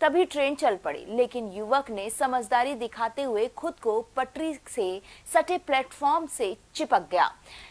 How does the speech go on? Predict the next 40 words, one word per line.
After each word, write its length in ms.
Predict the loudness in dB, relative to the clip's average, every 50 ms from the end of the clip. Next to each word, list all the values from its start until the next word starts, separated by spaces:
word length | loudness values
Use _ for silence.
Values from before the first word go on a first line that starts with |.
| -20 -20 _ _
ट्रेन 360 | 0 2 2 2 2 0 0
ने 200 | 0 0 0 0 2
रफ्तार 560 | 2 2 0 0 -2 0 4 6 6 6 4
पकड़ 320 | 2 -2 0 2 2 2 2
ली 140 | 2 -2 -6
और 260 | -2 -2 0 0 0
युवक 420 | -2 -4 0 2 2 2 2 2 0
तब 140 | -2 -2 -2 -2 -2
तक 140 | -2 -2 -2 -4 -4
बिना 280 | -4 -2 0 0 0 0 -2 -4
हिले 260 | -4 -2 0 0 0 0 -4 -8 -8 -6
उसी 420 | -6 -6 -4 -4 -4 -4 -4 -4
स्थिति 380 | -6 -6 -8 -10 -6 -4 -2 -2
में 140 | -2 -2 -4
सोया 360 | -6 -4 -4 -2 0 0 0
रहा, 260 | -2 -4 -6 -10 -14 -16 -18 -20 -18 -4 6
जब 220 | 6 6 8 8
तक 180 | 6 4 4 4 0
ट्रेन 220 | -2 0 -2 -2
पूरी 300 | -2 -2 -2 -2 -2 -2
तरह 380 | 2 4 4 4 6 6 4 4
गुजर 360 | 4 2 4 4 4 4 4
नहीं 240 | 2 -2 -4 -2 0
गई। 260 | 0 0 0 0 -6 -12 -18 -20 -8 -4
इस 200 | -2 -2 0 0 0 0 -2 -2 -8 -18 -4 2
दौरान 520 | 6 6 8 8 6 4 4 2 2 2
लोग 300 | 2 4 4 2 0 -2
उसे 300 | -4 -4 -2 -2 -2 -2 -2 0 2
समझाइश 500 | 2 2 2 0 2 2 2 2 0 -2
देते 260 | -6 -6 -4 -6 -6
रहे। 220 | -8 -8 -10 -14 -18 -20 -20 -20 -20 -8 -2 0
इस 240 | 0 0 2 4
वाकये 520 | 4 6 8 10 8 8 8 4 0 0 4
का 140 | 4 4 4
वीडियो 460 | 4 2 -2 -2 -2 -2 -2 -2 -4 -8 -14 -6 6
वायरल 340 | 10 10 10 10 10 6 2
हो 140 | 0 -4 -4
गया 160 | -4 -4 -6
है। 220 | -6 -8 -12 -16 -18 -20 -20 -20 -16 -8
इस 200 | -4 -2 -2 0